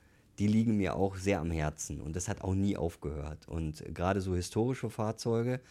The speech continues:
also auch die Bierhistorie begeistert mich ganz, äh, wahnsinnig, aber eben auch die Fahrzeughistorie. Und das hat sich dann einfach auch über die Jahre entwickelt, dass ich, ähm, eben auch eigen-, eigene Oldtimer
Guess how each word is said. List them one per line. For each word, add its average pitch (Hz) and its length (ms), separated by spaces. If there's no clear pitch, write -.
also 87 200
auch 87 100
die 92 140
Bierhistorie 107 800
begeistert 113 520
mich 113 220
ganz, 107 460
äh, 104 260
wahnsinnig, 131 560
aber 98 240
eben 92 140
auch 78 120
die 101 100
Fahrzeughistorie. 131 1040
Und 117 500
das - 280
hat 117 160
sich 110 160
dann 98 260
einfach 98 360
auch 120 160
über 110 200
die 98 100
Jahre 104 300
entwickelt, 117 560
dass 98 160
ich, - 320
ähm, 85 340
eben 92 200
auch - 280
eigen-, 98 560
eigene 101 340
Oldtimer 135 640